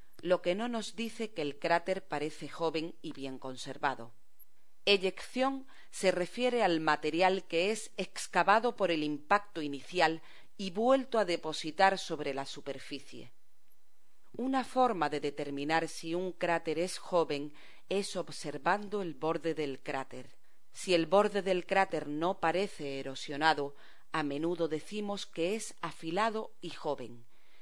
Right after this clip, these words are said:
incluso aunque el impacto haya ocurrido hace un tiempo extremadamente largo.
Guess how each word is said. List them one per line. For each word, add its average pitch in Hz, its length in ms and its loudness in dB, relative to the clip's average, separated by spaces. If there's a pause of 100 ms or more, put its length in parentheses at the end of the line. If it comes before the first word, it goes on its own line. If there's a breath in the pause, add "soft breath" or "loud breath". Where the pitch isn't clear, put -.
(220 soft breath)
incluso 180 640 -2
aunque 156 360 0
el 147 100 -2
impacto 208 640 -2
haya 233 300 4
ocurrido 196 600 -2
hace 214 300 0
un 202 180 -4
tiempo 220 500 -2
extremadamente 170 1080 2
largo. 123 460 -6